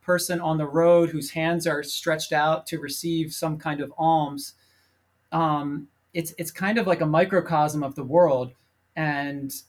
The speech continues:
how easily we allow ourselves in our, in our wealth,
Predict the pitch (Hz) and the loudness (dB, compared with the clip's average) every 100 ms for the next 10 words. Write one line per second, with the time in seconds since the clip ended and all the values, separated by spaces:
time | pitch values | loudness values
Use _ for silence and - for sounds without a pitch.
0 | _ _ - 175 185 214 185 220 175 160 | _ _ -6 0 0 0 -2 0 0 0
1 | 151 156 151 151 170 175 160 160 139 135 | 0 0 0 4 6 6 4 0 0 -2
2 | - - 165 151 139 139 175 143 135 147 | -6 -4 0 2 0 -2 -2 0 0 2
3 | 160 165 | 2 0